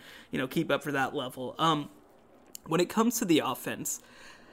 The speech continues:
I know that it was a decision, and I know that it was based on what Oklahoma had shown and how much faith they had in their offensive line, but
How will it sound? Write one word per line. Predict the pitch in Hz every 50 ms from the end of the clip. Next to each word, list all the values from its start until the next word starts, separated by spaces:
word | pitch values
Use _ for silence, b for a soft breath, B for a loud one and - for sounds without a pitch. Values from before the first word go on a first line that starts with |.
| B B B B B B B _ -
I | - 170
know | 170 170 165 175 202
that | 226 226 208
it | 190 190
was | 180 175 170 151 147
a | 160 151
decision, | 147 - - 277 285 233 240
and | 226 190
I | 170
know | 165 170 170
that | 165 160 156
it | 156 135
was | 147 151 139 147 - - - - 175
based | 160 160 165 160 - 180
on | 160 156 151 156 160 160 170 -
what | - 196 214 214
Oklahoma | 202 - 190 185 196 190
had | 175 175 -
shown | - - 190 180 175 170 170
and | 160 156 156
how | 156 170 175
much | 165 160 160 -
faith | - 175 156 156
they | 165
had | 160 160 151
in | 156
their | 151 151
offensive | - - - 151 - 131 131
line, | 143 151 156 151 139 135 143
but | 151 147 139 131 -